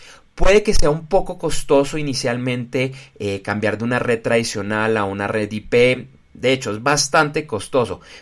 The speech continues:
pero tiene muchos beneficios a largo plazo. Se reducen los costos de, los costos de mantenimiento y, y hay grandes tecnologías creadas ya desde hace varios años alrededor de, de, de la voz I P y de la telefonía I P.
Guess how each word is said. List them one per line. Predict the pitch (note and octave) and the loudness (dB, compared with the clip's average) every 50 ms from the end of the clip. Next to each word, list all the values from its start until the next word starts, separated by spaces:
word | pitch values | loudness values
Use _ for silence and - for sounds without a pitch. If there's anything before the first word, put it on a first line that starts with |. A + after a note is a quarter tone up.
| - _ | -6 _
pero | - C3 C3 C3 | 0 0 0 2
tiene | C3+ D3 C#3 C#3+ | 0 0 0 0
muchos | D#3 E3 E3+ F3 F3 E3+ E3+ F3+ D#3+ | -2 -2 -4 -6 -6 -6 -6 -8 -6
beneficios | D#3 D#3+ D3+ C#3 C3+ C#3 B2 A#2 - C3+ C3 | -4 -4 -4 -4 -4 -4 -6 -4 -4 -6 -4
a | D3 B2 | -2 -2
largo | A#2 A2 G2+ G#2 G2 A2+ A2+ | 0 0 -2 -2 -2 -6 -6
plazo. | - C#3+ C#3+ C#3+ C#3 C3 C3+ - C#3 C3+ C3+ - - - - - | -2 0 2 2 2 2 0 -2 -4 -4 -4 -8 -14 -18 -18 -10
Se | - - A#2+ | -2 -2 0
reducen | A2+ B2+ A#2+ A#2 A2+ A2 B2 | 0 2 0 0 0 -2 -4
los | A#2 A2+ - | -6 -6 -8
costos | - G#2 G2+ G#2+ G#2+ | -10 -8 -8 -8 -8
de, | G#2+ A#2 A#2 A2 A2 - | -4 0 0 0 0 0
los | G#2+ G#2+ - - | -4 -8 -8 -8
costos | G#2 G2 - - G#2+ G#2 | -8 -8 -6 -6 -6 -6
de | A2+ A2 | -6 -6
mantenimiento | G#2+ G#2+ G2+ G2 - G2+ F#2+ F#2+ G2 A2+ C3+ C#3 C3+ C3 C3 B2 C3 - B2+ B2 B2+ C3 - - - - - _ | -6 -6 -6 -6 -8 -8 -8 -6 -4 0 2 2 2 2 0 -2 -4 -2 -2 -2 -2 -6 -12 -20 -20 -20 -20 _
y, | - - C#3 C3 B2+ B2+ B2+ B2 - | -4 -2 0 0 2 0 -2 -4 -2
y | C3 C#3 C3 | 0 2 2
hay | C3+ C#3+ | 2 4
grandes | C#3+ D#3+ D#3+ D#3+ D#3 E3 E3 - | 4 4 4 4 2 -2 -2 0
tecnologías | E3 D3+ D3+ C#3+ C3 A#2+ A2+ - C3+ A#2+ A#2+ B2+ B2+ - | 0 0 0 2 2 0 0 2 2 2 2 0 -2 -6
creadas | - - D#3 D3+ D3+ D3+ C#3+ C#3+ C#3 C#3 C#3 C3+ C3+ | -4 2 6 6 8 8 8 6 4 4 2 -2 -2
ya | C3+ D#3 D#3 D#3 E3 | 2 2 4 4 2
desde | D#3 D3 D3 C#3 C#3 B2+ | 4 2 2 4 4 2
hace | A#2 A2 - D3+ D3 | 0 0 2 4 4
varios | D3+ D3+ D3+ D#3 D3+ D3 - | 6 6 4 2 2 0 2
años | E3+ D#3+ E3 E3 E3+ F#3 G3 - - - - - - - - | 2 0 0 -2 -4 -8 -8 -10 -10 -14 -16 -18 -20 -20 -6
alrededor | - A2+ A2+ A2+ A2+ A2+ A2 A2 G#2 G#2 G2+ | -2 -2 0 2 2 4 4 4 2 0 0
de, | G2+ A2 A2+ A2+ A2+ A2+ - A2 | 2 4 6 6 6 4 2 -2
de, | A2 G#2 G2 - G#2 | -4 -4 -4 -4 -4
de | G#2 G#2 | -4 -4
la | G2+ G#2 G2 | -2 -2 -2
voz | G2 G2+ G#2+ G#2 - - | -2 -2 -2 -2 -2 -4
I | B2+ A#2+ | -4 -8
P | B2 - D3 D#3+ F3+ F#3 F#3 - - - - - - - | -4 0 2 2 2 0 -4 -16 -20 -20 -20 -20 -14 -6
y | A#2 A2+ A2 | -2 2 2
de | G#2+ | 2
la | G2+ G2+ - | 2 2 -2
telefonía | A2 G2 G2 F#2 - G2+ F#2 F#2 F2+ F2+ E2+ - | -4 -6 -6 -6 -8 -10 -8 -6 -6 -8 -8 -8
I | - F#2+ F#2+ | -12 -16 -10
P. | - F#2 E2 D#2+ | -8 -10 -10 -10